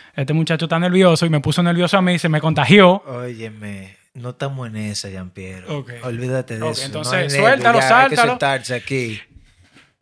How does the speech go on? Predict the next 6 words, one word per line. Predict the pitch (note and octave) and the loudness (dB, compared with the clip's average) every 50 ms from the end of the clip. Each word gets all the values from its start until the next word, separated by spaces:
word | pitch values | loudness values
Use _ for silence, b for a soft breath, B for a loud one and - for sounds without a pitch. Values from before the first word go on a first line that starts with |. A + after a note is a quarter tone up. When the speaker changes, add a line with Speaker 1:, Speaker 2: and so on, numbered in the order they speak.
| _ | _
Speaker 1:
Vamos | - F3 G3+ A#3+ | -6 -2 0 2
arriba, | A#3 G3 E3+ F#3 | 2 2 0 -2
entonces. | F#3+ F#3 D#3+ C#3 C3 C3 | -2 -4 -4 -4 -6 -8
Speaker 2:
Vamos | A2 G#2+ A2 A2+ A2+ A2 | -8 -6 -6 -6 -6 -6
arriba. | G#2 G#2 G#2 G2+ G2 F#2+ F#2 - - _ _ _ _ _ _ _ _ - | -6 -6 -8 -8 -10 -12 -14 -18 -20 _ _ _ _ _ _ _ _ -6
Speaker 1:
Señores, | - - A#3 C4 D4 C4+ A3 G#3 G3+ | -2 2 4 6 6 6 6 4 2